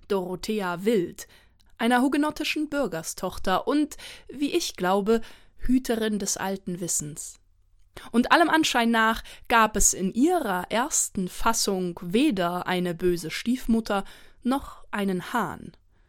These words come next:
Wie dem auch sei, verstanden habe ich die Geschichte nicht wirklich, aber ich habe sie geliebt. Und so langsam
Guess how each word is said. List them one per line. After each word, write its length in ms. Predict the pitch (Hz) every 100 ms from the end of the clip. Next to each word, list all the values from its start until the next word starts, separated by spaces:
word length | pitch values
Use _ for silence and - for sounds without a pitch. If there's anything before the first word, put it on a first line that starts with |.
| _ _ _ _ _ _ _
Wie 180 | 208 233
dem 160 | 202
auch 120 | 165 -
sei, 380 | 208 196 185 - - -
verstanden 880 | - - 226 - - 196 254 339 - 415 392
habe 180 | 392 370
ich 120 | 320
die 100 | -
Geschichte 760 | 277 - - - - 254 240 226
nicht 540 | - 220 214 - - 175
wirklich, 540 | 240 262 - 185 - - - _ _ -
aber 180 | 208 190
ich 180 | 185 -
habe 280 | 202 220
sie 220 | 214 233 226
geliebt. 760 | 233 233 190 165 - - - _ _ _ _ _ -
Und 180 | 196 180
so 100 | 175
langsam 600 | 185 285 269 285 285